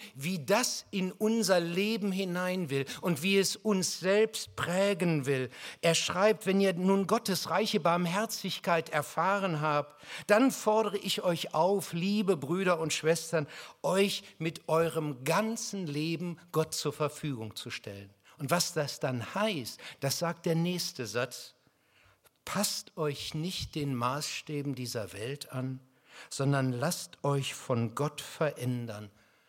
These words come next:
damit euer ganzes Denken neu ausgerichtet wird.“ Euer ganzes Denken. Damit sind wir an einem entscheidenden Punkt. Der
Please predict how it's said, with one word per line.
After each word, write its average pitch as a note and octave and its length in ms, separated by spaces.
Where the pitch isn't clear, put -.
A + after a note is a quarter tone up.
damit C#3 400
euer B2 260
ganzes E3 880
Denken C3+ 640
neu C3+ 440
ausgerichtet - 840
wird.“ - 320
Euer C#3 280
ganzes E3+ 800
Denken. A#2+ 440
Damit C#3+ 220
sind F#3 280
wir E3+ 60
an D#3 80
einem C#3+ 320
entscheidenden C3+ 640
Punkt. A2 460
Der C3 320